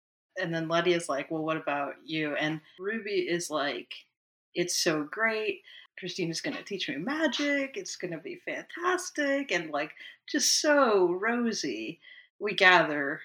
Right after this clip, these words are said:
that she just, like, kinda jumps into relationships like this. And that whole time, Letty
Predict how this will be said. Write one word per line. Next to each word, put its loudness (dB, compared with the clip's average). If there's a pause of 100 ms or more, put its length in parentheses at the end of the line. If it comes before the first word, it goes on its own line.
that -4
she -4
just, -10
like, -8
kinda -6
jumps -8
into -6
relationships -8
like -16 (100)
this. -12 (640)
And 2
that 4
whole 2
time, 0
Letty -4